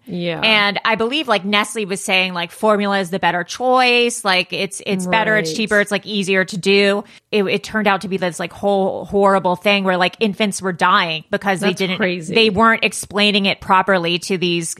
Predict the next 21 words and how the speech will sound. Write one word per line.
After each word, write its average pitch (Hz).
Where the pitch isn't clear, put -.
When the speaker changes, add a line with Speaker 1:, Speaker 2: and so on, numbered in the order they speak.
Speaker 2:
like, 196
impoverished 185
countries 180
that 180
they 165
were, 170
like, -
supplying 160
the 170
formula 165
to -
Speaker 1:
That's 202
Speaker 2:
and 185
Speaker 1:
evil. 170
Speaker 2:
trying 170
to 180
make 170
them 165
buy 156
to. -
Yes. -